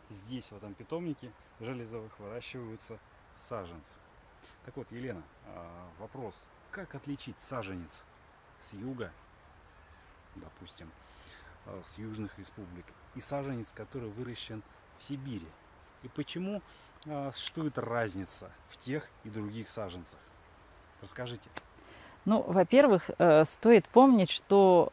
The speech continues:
Speaker 2: э, в сибирских условиях, э, у нас очень короткий вегетационный период. И если вам предлагают саженцы с какой-то запредельной высотой, уже стоит, э, задуматься.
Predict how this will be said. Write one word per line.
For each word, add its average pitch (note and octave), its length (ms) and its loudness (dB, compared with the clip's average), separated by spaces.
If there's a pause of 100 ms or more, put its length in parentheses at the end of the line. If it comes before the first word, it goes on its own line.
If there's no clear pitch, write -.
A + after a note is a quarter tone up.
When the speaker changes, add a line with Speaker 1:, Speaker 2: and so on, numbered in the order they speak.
Speaker 2:
э, - 60 0 (340)
в - 60 -18
сибирских F#3+ 600 2
условиях, F#3+ 580 2 (180)
э, D#3+ 320 2
у D#3+ 100 -2
нас F3 260 0
очень G#3+ 280 2
короткий F3+ 400 -4
вегетационный E3+ 760 -2
период. D#3+ 420 2 (480)
И F3+ 60 4
если G3 560 6
вам F#3+ 200 4
предлагают F3+ 640 6
саженцы E3+ 520 2
с - 80 -14
какой-то F3+ 420 2
запредельной E3 720 6
высотой, G3+ 560 2 (220)
уже F3+ 420 6
стоит, F#3+ 540 2
э, E3 380 2
задуматься. E3 680 2